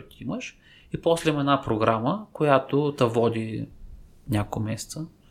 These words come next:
един-два месеца, не знам точно. Сега колегите в-, буквално стартират втория тур на тази програма при нас. Аз, съжаление, понеже бях в отпуска, не успях да се запиша, но ще се запиша за третия.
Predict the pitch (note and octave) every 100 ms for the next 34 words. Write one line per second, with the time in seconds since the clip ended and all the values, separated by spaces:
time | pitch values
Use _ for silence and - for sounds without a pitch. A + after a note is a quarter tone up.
0 | _ _ _ - A2 G2+ G2+ G2+ G#2 G#2+
1 | G#2 F#2+ G2+ G#2+ G2+ - C#3+ A#2+ A#2+ A2+
2 | A#2+ A2 G#2+ G#2+ - _ A2 - A2 -
3 | - - A2 G#2+ - - G#2+ G#2 - G#2+
4 | G2+ G2 G#2 G2 F#2+ G2 G2 F#2 - F#2+
5 | D3+ G3+ - _ - _ _ _ _ -
6 | A2 - A2 G#2+ G#2+ - G#2+ G#2 G#2 G2+
7 | - - - A2+ G#2 A#2 G2+ - G2+ F#2+
8 | - E3 C3+ - A2+ - A#2 A2 G2 -
9 | G#2 - D3+